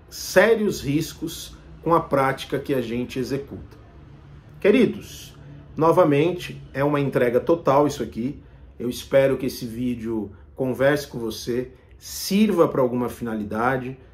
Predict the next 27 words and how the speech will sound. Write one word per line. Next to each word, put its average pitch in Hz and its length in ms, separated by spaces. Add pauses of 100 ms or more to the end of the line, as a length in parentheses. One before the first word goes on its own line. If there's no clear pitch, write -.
(100)
faça 202 760
alguma 131 320
composição 113 720
com - 60
o - 40
teu 107 120
pensamento 156 640 (360)
e - 60
ajude 175 400
você 151 340
tanto 220 380
na 156 120
sua 151 200
clínica 180 560 (240)
quanto 160 260
você 156 280
acompanhado 143 800 (180)
que - 100
está - 260
às 131 160
voltas 123 640
aí 117 180
com 123 160
processos 120 640
psíquicos, - 680
tá 113 100
bom? 196 380